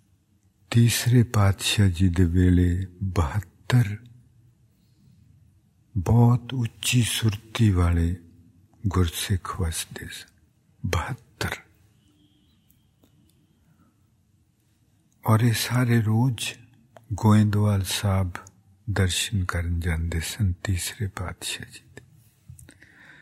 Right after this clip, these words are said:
ਸ਼ਰਧਾ ਇੰਨੀ ਸੀ ਕਿ ਭਾਈ ਪਾਰੋ ਜੀ ਸਭ, ਭਾਈ ਪਾਰੋ ਜੀ ਸਭ ਤੋਂ ਅੱਗੇ ਲੱਗਦੇ। ਤੇ ਜੇ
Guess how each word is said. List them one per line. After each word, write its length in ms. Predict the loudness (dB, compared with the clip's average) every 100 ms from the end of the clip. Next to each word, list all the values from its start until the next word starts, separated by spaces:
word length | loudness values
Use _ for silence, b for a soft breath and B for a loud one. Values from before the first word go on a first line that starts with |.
| B B B B B B -20 _ _ _ _ _ _ _ _ _ _ _ -14
ਸ਼ਰਧਾ 600 | -4 0 0 0 2 4
ਇੰਨੀ 380 | 4 2 0 -2
ਸੀ 380 | -2 -4 -2 -2
ਕਿ 380 | -6 -10 -12 -12 _ 0
ਭਾਈ 200 | 2 2
ਪਾਰੋ 420 | -2 -4 -2 -2
ਜੀ 200 | -2 -2
ਸਭ, 280 | -4 -4 -6 -8 _ _
ਭਾਈ 220 | -6 -4 -4
ਪਾਰੋ 440 | -2 0 2 2
ਜੀ 200 | 0 -2
ਸਭ 280 | -2 -4 -6 -4
ਤੋਂ 220 | 0 0
ਅੱਗੇ 300 | 0 0 2
ਲੱਗਦੇ। 560 | 2 0 -2 -4 -4 -6 -8 _ _ _ _ b b b b b b b b b b _ _ _ _ _ _ _ -10
ਤੇ 120 | -6
ਜੇ 380 | -2 0 0 0